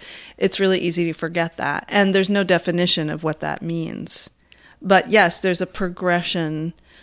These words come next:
towards how we move past identifying with the,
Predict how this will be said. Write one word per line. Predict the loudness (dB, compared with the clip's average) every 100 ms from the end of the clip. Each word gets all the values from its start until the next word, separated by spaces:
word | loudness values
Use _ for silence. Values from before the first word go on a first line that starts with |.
| _
towards | -4 -4 0 2 4 4 2 -2 -4 -2 -2 -4 -8
how | -8 0 4 6 6 4
we | 2 0 0 -2 -4 -6 -14 _ _ _
move | -4 0 0 0 -2 -8
past | -8 0 2 2 -2 -4
identifying | -4 -2 -4 -4 -4 -4 -4 -6
with | -8 -10
the, | -6 -6 -6